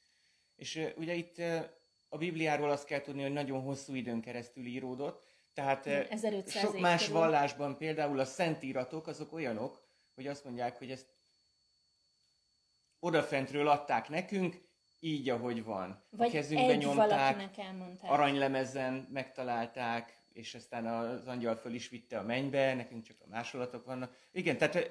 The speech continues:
Speaker 1: vagy, vagy ugye, ö, fentről diktálták ezt egy embernek, aki leírta, és, és en-, ebben ugye, mivel fentről diktálták, nincsen hiba.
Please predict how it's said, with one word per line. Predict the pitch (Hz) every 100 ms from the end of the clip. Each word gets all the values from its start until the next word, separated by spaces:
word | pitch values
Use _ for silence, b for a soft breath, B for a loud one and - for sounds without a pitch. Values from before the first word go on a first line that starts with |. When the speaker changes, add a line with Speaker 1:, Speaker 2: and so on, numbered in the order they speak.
| 147
Speaker 1:
vagy, | 165 196 202 - B B _ -
vagy | 147 175
ugye, | 175 170 180 180 - - -
ö, | 165 160 165
fentről | 185 170 156 160 160
diktálták | 220 - 175 123 - 117 110
ezt | 117 113 -
egy | 151 147 135
embernek, | 139 127 120 117 139 170
aki | 147 - 143
leírta, | 143 123 117 - 135 185 B B B
és, | 131 165 - -
és | -
en-, | 156 156 -
ebben | 156 151 156
ugye, | 147 160
mivel | 151 147 143
fentről | 160 143 139 123
diktálták, | 135 - 135 139 131
nincsen | 131 143 127 127 110
hiba. | 110 - 95